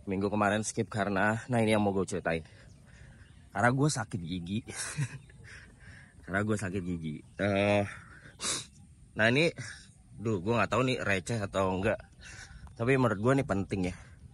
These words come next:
Jadi, oh ya, gue cerita dulu soal gigi ya. Eh, jadi gue habis operasi gigi.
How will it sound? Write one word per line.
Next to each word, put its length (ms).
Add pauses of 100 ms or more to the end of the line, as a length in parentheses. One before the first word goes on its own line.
(1400)
Jadi, 400 (1120)
oh 80
ya, 80
gue 160
cerita 320
dulu 160
soal 320
gigi 320
ya. 20 (1400)
Eh, 400
jadi 160
gue 80
habis 240
operasi 640
gigi. 480